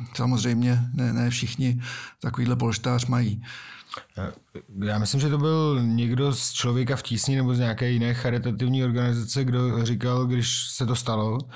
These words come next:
Speaker 2: že nejdůležitější není, eh, ani tak ta první pomoc, byť je samozřejmě důležitá ten první týden, ale, ale až, ale ta, aby to vydrželo i třeba půl roku. Eh, nemají ty lidi pocit, že se na ně trošku zapomnělo tím, že se o tom nepíše, nevysílá zas tak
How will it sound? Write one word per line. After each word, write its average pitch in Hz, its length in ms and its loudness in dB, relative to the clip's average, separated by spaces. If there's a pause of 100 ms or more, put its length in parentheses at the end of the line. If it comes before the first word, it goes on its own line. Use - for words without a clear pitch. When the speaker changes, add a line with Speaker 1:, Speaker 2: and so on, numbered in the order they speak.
(300)
Speaker 2:
že 120 80 0
nejdůležitější 123 1000 2
není, 127 640 2
eh, 113 60 0 (440)
ani 113 220 0
tak 120 140 -2
ta 123 140 -2 (600)
první 120 360 2
pomoc, 113 320 2
byť 110 160 0
je 110 60 -2
samozřejmě 110 340 0
důležitá 110 520 0
ten 120 160 0
první 113 300 2
týden, 120 340 2
ale, 117 180 2
ale 110 260 0
až, 110 300 -4 (240)
ale 110 200 0
ta, 117 260 0
aby 104 340 -2
to 123 100 0
vydrželo 117 300 2
i 113 60 0
třeba 117 200 -2
půl 123 200 0
roku. 120 320 2 (440)
Eh, 110 420 0 (360)
nemají 127 380 4
ty 139 120 2
lidi 139 200 2
pocit, 127 340 0
že 117 120 0
se 131 160 0
na 131 80 2
ně 127 120 2
trošku 120 340 0
zapomnělo 165 500 2
tím, 147 160 0
že 123 100 2
se 131 100 0
o 127 60 2
tom 120 200 2
nepíše, 117 520 0
nevysílá 110 880 0
zas 101 280 0
tak - 340 -6